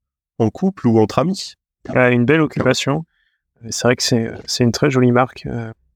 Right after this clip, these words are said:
Speaker 2: avec une bouteille, euh, que tout le monde, euh, connaît. Pour finir avec, euh, cette session de news, euh, on va parler cognac, c'est ça ?
Speaker 1: Oui, alors, euh,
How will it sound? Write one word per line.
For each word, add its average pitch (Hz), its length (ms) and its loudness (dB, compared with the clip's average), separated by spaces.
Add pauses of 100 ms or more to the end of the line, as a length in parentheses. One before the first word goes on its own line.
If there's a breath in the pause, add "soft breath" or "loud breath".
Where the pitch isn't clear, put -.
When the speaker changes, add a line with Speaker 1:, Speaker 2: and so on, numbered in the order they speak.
Speaker 2:
avec 110 280 -2
une 117 100 2
bouteille, 113 460 2
euh, 107 180 0
que 117 60 -14
tout - 180 -4
le 120 60 4
monde, 127 260 4
euh, 113 260 -2 (520)
connaît. 135 400 2 (400)
Pour 135 240 -2
finir 165 840 4
avec, 135 540 0
euh, 131 420 4
cette 127 240 0
session 151 340 0
de 139 140 2
news, 170 400 4 (220)
euh, 135 500 -2 (160)
on 127 220 -2
va 139 280 0
parler 147 460 2
cognac, 143 600 2
c'est - 140 -10
ça ? 151 180 -2 (800)
Speaker 1:
Oui, 139 200 2 (180)
alors, 117 440 4
euh, 101 140 4